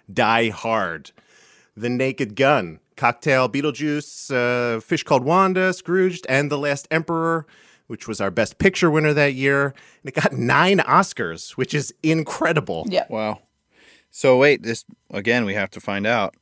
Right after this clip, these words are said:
Speaker 3: You're only allowed to watch one of these the rest of your life.
Speaker 1: Oh, this is really, really difficult.
Speaker 2: That's a hard one.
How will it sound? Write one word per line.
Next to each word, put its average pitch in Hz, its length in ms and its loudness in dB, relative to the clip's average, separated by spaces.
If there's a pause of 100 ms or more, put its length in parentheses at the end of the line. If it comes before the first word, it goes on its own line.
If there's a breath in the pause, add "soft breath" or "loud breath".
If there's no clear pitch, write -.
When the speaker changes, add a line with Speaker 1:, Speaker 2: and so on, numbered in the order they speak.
(140)
Speaker 3:
You're 92 120 -8
only 101 160 -6
allowed 101 200 -2
to 98 80 -6
watch 101 240 -4
one 107 180 -4
of 107 80 -4
these 92 460 -10 (360)
the - 80 -14
rest 95 180 -10
of - 40 -14
your 98 140 -6
life. 104 480 -4 (100)
Speaker 1:
Oh, - 400 -4 (960 loud breath)
this 202 240 2
is 143 160 -6
really, 147 840 2
really 131 540 -2
difficult. 110 580 -10 (280)
Speaker 2:
That's 262 320 -2
a 180 80 0
hard 185 800 2
one. 64 520 -4